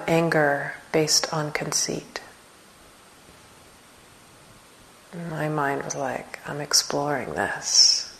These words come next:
Conceit being a translation of the word mana, that self-sense that we have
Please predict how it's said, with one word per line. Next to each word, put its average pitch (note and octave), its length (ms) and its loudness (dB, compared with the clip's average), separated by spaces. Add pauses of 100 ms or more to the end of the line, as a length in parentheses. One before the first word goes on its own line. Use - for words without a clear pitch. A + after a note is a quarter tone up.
(120)
Conceit E3+ 640 4 (480)
being D#3+ 260 -6
a D3 440 -2 (840)
translation D#3+ 720 4
of D3 100 0
the D3+ 120 0
word D3 240 0
mana, D3 560 0 (2500)
that - 760 0 (380)
self-sense - 1120 4
that - 180 0 (840)
we D#2 80 -4
have D#2 720 -6